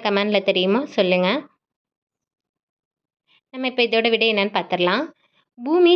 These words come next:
சூரியனுக்கு அருகில் இருக்கும் நாள் எது? ஜனவரி மூன்று. கங்கை உற்பத்தியாகும் இடம் எது? இதோட விடை யாருக்கெல்லாம் கரெக்டா தெரியுமோ கமெண்ட்ல சொல்லுங்க.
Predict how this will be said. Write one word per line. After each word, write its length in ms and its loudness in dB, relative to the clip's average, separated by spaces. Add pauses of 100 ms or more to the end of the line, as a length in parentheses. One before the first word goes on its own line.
சூரியனுக்கு 640 0
அருகில் 420 2
இருக்கும் 320 -2
நாள் 260 0
எது? 160 2 (160)
ஜனவரி 360 0 (100)
மூன்று. 360 0 (2000)
கங்கை 420 0
உற்பத்தியாகும் 720 0
இடம் 320 2
எது? 180 4 (840)
இதோட 280 -4
விடை 160 2
யாருக்கெல்லாம் 400 -2
கரெக்டா 340 -2
தெரியுமோ 320 0
கமெண்ட்ல 460 0
சொல்லுங்க. 300 0